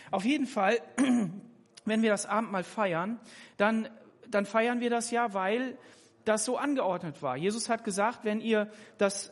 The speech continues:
das Mahl feiert, dann, ähm, dann verkündigt ihr meinen Tod, bis ich komme. Und die, wenn wir die erste Gemeinde anschauen,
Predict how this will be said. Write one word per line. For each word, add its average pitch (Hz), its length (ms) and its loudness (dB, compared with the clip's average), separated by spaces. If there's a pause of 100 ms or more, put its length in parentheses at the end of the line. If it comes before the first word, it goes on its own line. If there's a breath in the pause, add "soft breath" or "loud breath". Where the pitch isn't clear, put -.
das 185 260 -2
Mahl 190 260 2
feiert, 202 640 -2
dann, 214 320 0 (320 loud breath)
ähm, 196 440 0
dann 196 160 0
verkündigt 262 580 -2
ihr 226 260 -4
meinen 226 320 0
Tod, 220 380 -2
bis 202 180 -4
ich - 140 -10
komme. 123 380 -10 (1700 soft breath)
Und 220 420 -2
die, 226 140 -8
wenn 220 140 0
wir 233 80 2
die 214 120 -4
erste 226 320 -2
Gemeinde 233 400 0
anschauen, 175 640 -2